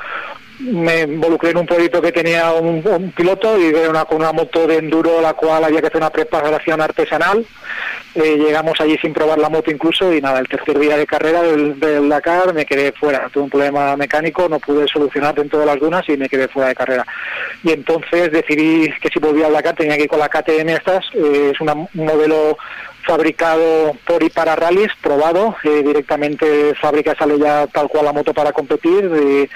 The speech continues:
eh, con los depósitos cien por cien fiabilidad, mecánica impresionante, es una moto cara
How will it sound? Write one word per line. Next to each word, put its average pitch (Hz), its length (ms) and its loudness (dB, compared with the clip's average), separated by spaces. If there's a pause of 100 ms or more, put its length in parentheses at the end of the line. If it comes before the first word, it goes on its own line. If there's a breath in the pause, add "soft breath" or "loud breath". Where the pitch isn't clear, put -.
(540 loud breath)
eh, 143 460 2
con 151 100 0
los 143 80 0
depósitos 147 1000 0
cien 156 120 -2
por 151 140 -2
cien 151 160 -2
fiabilidad, 170 840 2
mecánica 151 800 0
impresionante, 147 460 -2
es - 80 -2
una 139 120 -2
moto 143 260 -2
cara 196 320 0